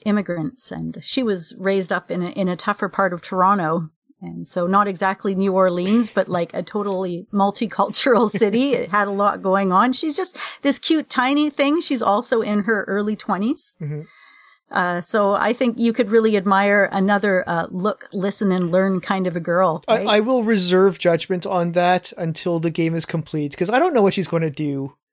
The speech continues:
Speaker 2: later on in the game.
Speaker 1: <laughs>
Speaker 2: Uh, I'm not saying this to disparage anything. Obviously, I'm a big supporter of that project, but it's just,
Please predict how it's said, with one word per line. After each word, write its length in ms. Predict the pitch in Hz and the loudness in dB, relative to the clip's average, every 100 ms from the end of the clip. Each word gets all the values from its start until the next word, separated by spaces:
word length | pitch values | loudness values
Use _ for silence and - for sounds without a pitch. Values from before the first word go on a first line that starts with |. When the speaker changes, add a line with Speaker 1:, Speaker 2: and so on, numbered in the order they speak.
| _ _ _ | _ _ _
Speaker 2:
later 320 | 175 165 160 | 0 2 2
on 160 | 156 156 | 2 2
in 120 | 151 | 2
the 100 | 151 | 2
game. 540 | 147 151 - 277 247 233 | 2 2 0 0 -4 -4
Speaker 1:
<laughs> 40 | 277 262 - _ _ _ | -8 -16 -20 _ _ _
Speaker 2:
Uh, 380 | 175 165 165 160 - - | -2 0 0 -2 -6 0
I'm 140 | 226 | 0
not 160 | 240 240 | 2 2
saying 240 | - 214 | 4 2
this 120 | 196 - | 2 0
to 100 | 180 | 0
disparage 580 | 180 - 185 175 170 175 | 2 2 0 0 0 0
anything. 380 | 175 170 208 | -2 0 0
Obviously, 560 | 190 175 175 - 185 170 | 2 2 0 -2 0 0
I'm 260 | 170 165 160 | 0 0 -2
a 60 | |
big 260 | 147 170 160 | -2 -2 0
supporter 540 | 170 - 160 160 160 | -4 -4 -2 0 0
of 140 | 156 143 | 0 0
that 200 | 151 - | -4 -4
project, 540 | - 147 151 175 202 _ | -6 -6 -4 -4 -4 _
but 180 | 190 185 | -2 0
it's 120 | 196 | 0
just, 340 | 220 202 - | 0 -2 -8